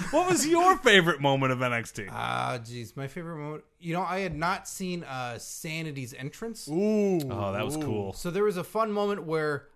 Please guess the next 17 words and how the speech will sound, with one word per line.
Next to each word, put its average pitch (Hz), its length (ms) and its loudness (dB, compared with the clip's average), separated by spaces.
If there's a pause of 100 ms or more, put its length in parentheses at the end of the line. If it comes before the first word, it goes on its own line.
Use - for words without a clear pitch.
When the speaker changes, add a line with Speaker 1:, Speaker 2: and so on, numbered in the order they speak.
(120)
Speaker 2:
uh, 127 240 -4
I 135 60 -2
was 139 120 -4
with 185 120 -2
a 180 40 -4
group 165 180 -12
of 143 60 -20
people, 143 460 -4 (140)
and 135 340 -4
they 226 140 2
were, 202 320 2
they 202 160 0
were 190 160 2
razzing 147 460 0
a 131 60 0
lot, 139 380 2
um, 117 440 -4